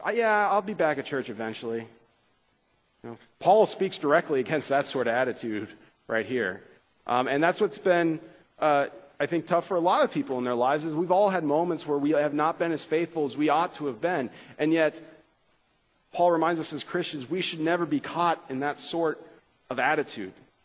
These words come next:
We should never be caught in the obscurity or in the darkness,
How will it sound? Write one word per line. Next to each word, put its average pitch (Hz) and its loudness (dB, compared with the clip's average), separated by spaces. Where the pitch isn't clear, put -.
We 151 2
should 165 -4
never 175 4
be 139 0
caught 160 2
in 139 -2
the 139 0
obscurity 160 0
or 135 2
in 127 -2
the 117 -4
darkness, 147 0